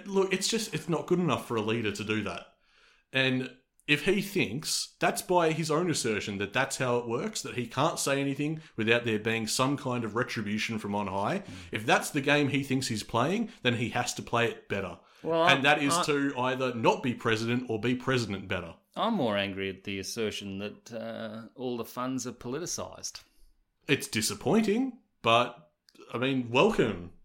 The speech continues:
Speaker 1: You've joined us in the real world, Tiz.
Speaker 2: <laughs>
Speaker 1: That's just how it works.
Speaker 2: Well, I think they need to be called out on that, and I think he's done that well.
Speaker 1: He can, literally anyone, li-, literally anyone can call them out on that.
Speaker 2: Hmm.
Speaker 1: The president doesn't need to,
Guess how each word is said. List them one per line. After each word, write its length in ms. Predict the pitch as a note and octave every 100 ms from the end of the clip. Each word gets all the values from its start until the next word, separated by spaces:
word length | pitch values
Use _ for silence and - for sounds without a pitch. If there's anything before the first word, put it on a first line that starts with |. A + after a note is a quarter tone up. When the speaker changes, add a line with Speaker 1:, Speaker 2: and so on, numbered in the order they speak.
| _ - -
Speaker 1:
You've 160 | C3
joined 320 | C3 E3 G#3 D3
us 160 | G#2
in 80 | B2+
the 80 | C#3
real 200 | F3+ F#3+
world, 360 | F#3 G#3 C#3+
Tiz. 420 | - G3+ B3 - - D3+ D#3+ -
Speaker 2:
<laughs> 260 | D3+ -
Speaker 1:
That's 380 | D#3 D#3+ D#3+ -
just 240 | - E3
how 160 | F#3 G#3
it 80 | G3
works. 140 | F#3 D#3+
Speaker 2:
Well, 80 |
I 60 | E3+
think 180 | F3 D3
they 100 | G#2+
need 140 | G2+
to 60 | F#2
be 100 | E2+
called 300 | - G2 F#2+
out 160 | G2+
on 100 | F2 E2
that, 140 | G#2
and 80 | A2+
I 100 | G#2+
think 200 | A#2+ G2+
he's 140 | G#2+
done 160 | A#2+ A#2
that 160 | A#2 A#2+
well. 300 | D3 F#2 - _ _ -
Speaker 1:
He 100 | B2+
can, 500 | B2+ B2+ C3+ C3+ B2 D3
literally 520 | D3 D#3+ E3 D3 D3
anyone, 420 | C#3 A#2+ F2+ E2 - _
li-, 180 | D3+ D#3+
literally 420 | F3 G3+ A3+ A3
anyone 440 | G#3 A#3 G3 D3 A#2+
can 180 | C#3+
call 220 | C3+ C#3 B2+
them 120 | A2
out 160 | G2+
on 120 | F#2 F2+
that. 340 | F2+ - -
Speaker 2:
Hmm. 100 | F2 D#2+ - -
Speaker 1:
The 60 | -
president 420 | E3 C#3+ B2+ B2
doesn't 200 | A#2 A2
need 200 | G2+ G#2
to, 200 | - -